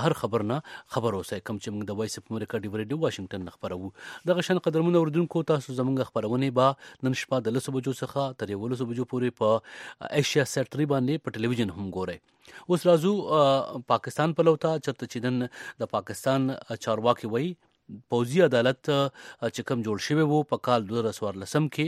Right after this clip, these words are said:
د شپاړسم دسمبر نه وروستو، هغې ته په تیرو څو میاشتو کې حکومت یوه قضیه هم نه ده لېږلې. دا خط د پاکستان د پوځونو مشر، آ، وزیر اعظم ته لیکلی و. خو اوس چارواکي وایي چې نهه، نهه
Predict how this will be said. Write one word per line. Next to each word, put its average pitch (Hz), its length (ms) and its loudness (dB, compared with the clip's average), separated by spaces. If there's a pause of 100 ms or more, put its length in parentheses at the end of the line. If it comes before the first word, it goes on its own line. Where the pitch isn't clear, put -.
(140)
د 110 160 -8 (120)
شپاړسم 139 600 -2
دسمبر 107 360 -4
نه 104 80 -4
وروستو، 143 380 -2 (720)
هغې 143 220 2 (100)
ته 165 220 6 (240)
په - 80 -4
تیرو 156 240 2
څو 175 260 4
میاشتو 143 260 0
کې 139 280 -2 (340)
حکومت 139 420 2 (120)
یوه 135 280 6 (380)
قضیه 117 240 0
هم 113 180 -2
نه 95 100 -2
ده 90 80 -6
لېږلې. 92 380 -4 (360)
دا 135 80 4
خط 170 300 2
د 135 140 -2
پاکستان 127 420 0
د 113 140 -2
پوځونو 131 340 0 (460)
مشر، 151 320 2
آ، 117 580 -2 (320)
وزیر 123 180 2
اعظم 127 220 6
ته 98 120 -4
لیکلی 95 280 -4
و. 92 100 0 (300)
خو - 120 -2
اوس 180 80 4 (180)
چارواکي 143 420 4
وایي 139 180 2
چې - 60 -6 (100)
نهه، 131 160 -2 (160)
نهه 131 180 0